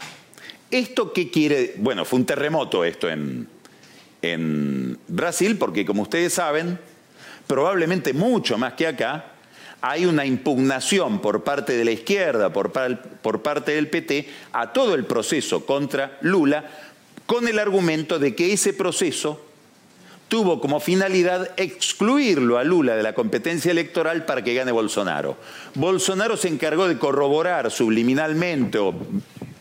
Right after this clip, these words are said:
a-, de darle verosimilitud a esa teoría porque termina nombrando ministro de Justicia al juez Moro, que es el que lo había condenado en primera instancia a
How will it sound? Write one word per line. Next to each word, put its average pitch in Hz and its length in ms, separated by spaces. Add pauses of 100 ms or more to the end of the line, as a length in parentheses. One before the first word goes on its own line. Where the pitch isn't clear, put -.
(180)
a-, 107 140
de 117 160
darle 156 320 (380)
verosimilitud 123 840
a 190 60
esa 180 220
teoría 175 340
porque 127 240
termina 156 420
nombrando 151 440
ministro 139 360
de 139 60
Justicia 156 600 (340)
al 143 160
juez 175 260
Moro, 120 380
que 123 160
es 139 120
el 139 140
que 131 100
lo 117 80
había 127 260
condenado 120 580
en 117 100
primera 110 300
instancia 98 640 (420)
a 98 340